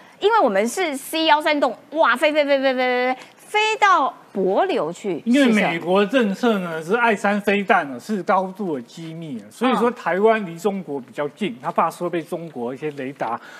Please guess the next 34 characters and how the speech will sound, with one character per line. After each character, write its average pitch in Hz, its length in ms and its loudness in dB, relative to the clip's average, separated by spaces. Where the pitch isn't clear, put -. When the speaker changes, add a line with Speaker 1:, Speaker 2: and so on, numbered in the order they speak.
Speaker 2:
有 139 120 -2
过 247 240 4
多 208 240 2
情 165 320 -8
收。 196 300 2
过 349 180 4
去 277 140 0
在 294 220 6
呢， 247 160 2
这 285 60 2
爱 269 120 6
三 262 240 2
试 277 160 -6
飞 254 160 0
弹 240 200 2
试 233 220 -2
射 220 160 4
呢， 202 120 0
我 156 120 0
们 147 180 -6
有 143 140 -2
一 190 100 -2
次 233 240 -2
在 214 80 2
二 240 200 4
零 190 140 -2
一 208 140 -2
六 202 200 4
年 147 220 -8
呢 147 140 -6
是 190 140 -8
在 180 180 2
美 131 220 -6
国 135 320 -6